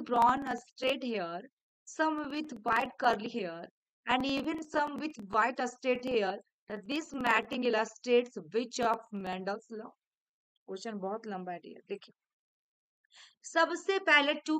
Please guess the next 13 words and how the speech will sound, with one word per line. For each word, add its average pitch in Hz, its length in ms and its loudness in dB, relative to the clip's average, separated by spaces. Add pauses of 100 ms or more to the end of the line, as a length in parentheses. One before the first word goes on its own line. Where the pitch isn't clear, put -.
curly 247 260 2
hair 240 200 6
की 240 140 -4
बात 185 320 2
की 160 60 -6
है। 151 160 -8 (420)
दो 311 340 0
घुंघराले 269 500 4
बालों 220 440 2
वाले 160 320 -2 (440)
भूरे 302 440 -2 (140)
गिनी 269 300 -2 (100)
पिग 277 220 -4